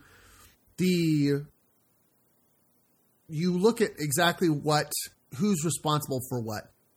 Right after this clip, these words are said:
The Bontis was, became the president in twenty twenty. The, uh, the Canada Soccer business contract that we, that everybody is talking about, I believe was signed in twenty eighteen or twenty nineteen. He was not the president,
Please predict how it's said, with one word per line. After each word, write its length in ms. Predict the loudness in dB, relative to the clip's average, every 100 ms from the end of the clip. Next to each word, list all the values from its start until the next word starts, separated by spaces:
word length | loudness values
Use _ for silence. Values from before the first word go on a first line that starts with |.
| -6
The 520 | 0 0 0 0 -4 -8 _ _ _ _ _ -18
Bontis 460 | -6 0 2 2 0 0
was, 180 | -2 -4 -6
became 300 | -2 0 -2
the 60 |
president 420 | -2 -2 -2 -2 -4
in 80 |
twenty 260 | -4 -4 -4
twenty. 480 | -4 -2 0 -2 -4 _ _ _ _ 0
The, 400 | 0 2 -2 -4 -4
uh, 840 | -2 -2 -2 -2 -4 -4 -6 -10 _ _
the 680 | -8 -4 -2 -2 -4 -4 -6 -4
Canada 280 | 0 2 2
Soccer 300 | 2 2 2
business 380 | -2 -2 -2 -4
contract 520 | -4 -4 0 -2 -2
that 160 | -6 -4
we, 280 | -6 -6 -6
that 180 | -2
everybody 400 | 0 2 2 0
is 100 | -2 0
talking 320 | -2 -2 -4
about, 280 | -2 0 -2 -6 _ _ _ -8
I 80 | -6
believe 320 | -2 0 0
was 120 | 0
signed 140 | -2 -2
in 60 |
twenty 280 | -2 -6 -8 -10
eighteen 300 | -10 -6 -2
or 80 | -2
twenty 260 | -2 -4 -4
nineteen. 560 | -4 -6 -6 -4 -6 -6 -16 _
He 100 | -2
was 160 | 0 0
not 200 | -2 -2
the 40 | -6
president, 560 | -2 0 0 -2 -6